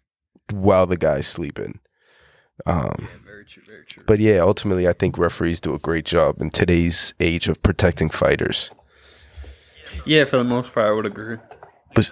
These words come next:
Speaker 2: I think the, the boxing refs probably do a better job, but
Speaker 1: think
Speaker 2: it's
Speaker 1: so?
Speaker 2: a different sport.
Speaker 1: Yeah.
Speaker 2: Yeah, it's a different sport, and it's a different environment, you know, so you gotta adapt differently.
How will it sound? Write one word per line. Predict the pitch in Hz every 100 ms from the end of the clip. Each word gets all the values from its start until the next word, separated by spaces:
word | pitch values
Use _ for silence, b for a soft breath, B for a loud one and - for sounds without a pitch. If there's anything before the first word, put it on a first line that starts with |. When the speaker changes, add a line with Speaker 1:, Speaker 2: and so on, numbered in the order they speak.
| -
Speaker 2:
I |
think | 135 123
the, | 123 110 110 -
the | 117 110 104
boxing | - 113 113 -
refs | 107 107 -
probably | 123 107 101
do | 107
a | 104
better | 110 107
job, | 110 107 117 117
but | 104 101 - _ _ -
Speaker 1:
think | 92 110
Speaker 2:
it's | 135
Speaker 1:
so? | 143
Speaker 2:
a | 170
different | 139 131
sport. | - - 123 90
Speaker 1:
Yeah. | 87 82
Speaker 2:
Yeah, | 170 135
it's | 123
a |
different | 143 156 156
sport, | - - 135 135 131
and | 120 110
it's | -
a | 104
different | 110 - 117 107 104 _ -
environment, | 117 110 113 110 117 127 127 - -
you | 98
know, | 104 104
so | - 104
you | 104
gotta | 104 104
adapt | 98 92 101 -
differently. | 117 - 117 123